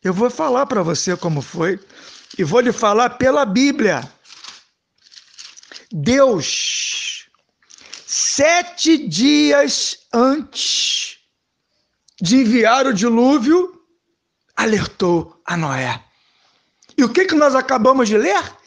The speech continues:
Que o fim será como os dias de Noé. Eu lhe pergunto: será que Deus,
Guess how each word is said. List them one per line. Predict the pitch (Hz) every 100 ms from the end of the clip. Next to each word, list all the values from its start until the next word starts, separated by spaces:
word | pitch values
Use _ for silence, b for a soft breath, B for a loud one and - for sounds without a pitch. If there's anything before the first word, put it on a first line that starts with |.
| B B B B B B _
Que | - 320 381 - -
o | 294 359 -
fim | - - 277 339 370 359 B
será | - - 330 302 302 330
como | 339 339 359
os | 330
dias | 226 247 349 294
de |
Noé. | 349 359 349 381 392 - B 269
Eu |
lhe | 349 370
pergunto: | 370 370 370 349 202 - - B B B
será | - - 269 302 339
que | 349 302
Deus, | 175 254 269 233 - - - -